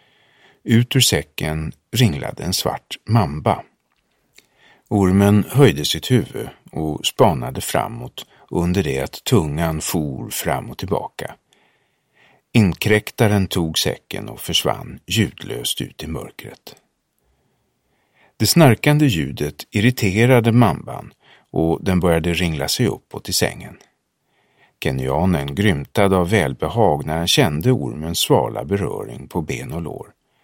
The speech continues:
Han var helt inne i drömmarnas värld och befann sig återigen med den vackra vita kvinnan på lyxhotellet i Schweiz för att få sitt sexbegär tillfredsställt. I drömmens ljuva verklighet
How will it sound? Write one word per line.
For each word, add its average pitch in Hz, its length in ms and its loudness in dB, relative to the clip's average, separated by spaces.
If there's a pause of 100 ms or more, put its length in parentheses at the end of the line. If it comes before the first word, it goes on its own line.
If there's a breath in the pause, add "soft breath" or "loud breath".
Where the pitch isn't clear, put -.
(640)
Han 71 160 -2
var 71 280 0
helt 90 500 0
inne 80 400 -2
i - 40 -8
drömmarnas 85 680 -2
värld 57 320 -6 (540 soft breath)
och 98 300 6
befann 120 480 4
sig 120 320 4
återigen 131 720 0
med 143 140 -4
den 78 340 -6
vackra 95 320 -2
vita 92 320 -4
kvinnan - 420 -4
på - 120 -8
lyxhotellet 113 800 -2
i - 40 -8
Schweiz - 540 -2 (540 loud breath)
för - 100 0
att 76 140 0
få - 220 -4
sitt - 240 -4
sexbegär - 720 -4
tillfredsställt. - 1000 -8 (1400)
I 117 100 -4
drömmens 117 640 8
ljuva 69 300 2
verklighet 73 840 -4